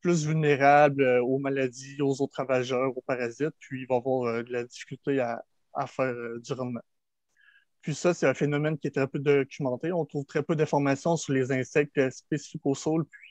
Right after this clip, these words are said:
euh, euh, sur leur, leur comportement, puis leur écologie dans celui-ci.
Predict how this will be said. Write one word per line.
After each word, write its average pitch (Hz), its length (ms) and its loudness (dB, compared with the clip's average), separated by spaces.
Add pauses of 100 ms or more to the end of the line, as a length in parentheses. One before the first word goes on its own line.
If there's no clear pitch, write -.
(120)
euh, 123 260 0 (1040)
euh, 123 160 2
sur 135 300 0
leur, 135 300 4
leur 139 240 -2
comportement, 135 680 0
puis - 140 -4
leur 120 120 2
écologie 123 500 0
dans 127 180 -4
celui-ci. - 560 -8